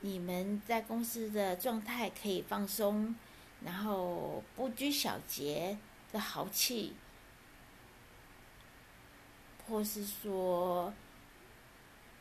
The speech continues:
生活习惯，反正，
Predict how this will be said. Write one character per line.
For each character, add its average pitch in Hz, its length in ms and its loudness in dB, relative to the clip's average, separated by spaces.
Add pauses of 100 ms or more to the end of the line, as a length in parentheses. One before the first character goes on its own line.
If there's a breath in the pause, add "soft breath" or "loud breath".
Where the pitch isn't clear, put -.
(240)
生 - 640 4
活 196 240 2
习 180 380 0
惯， 175 420 2 (600)
反 160 200 -4
正， 196 480 2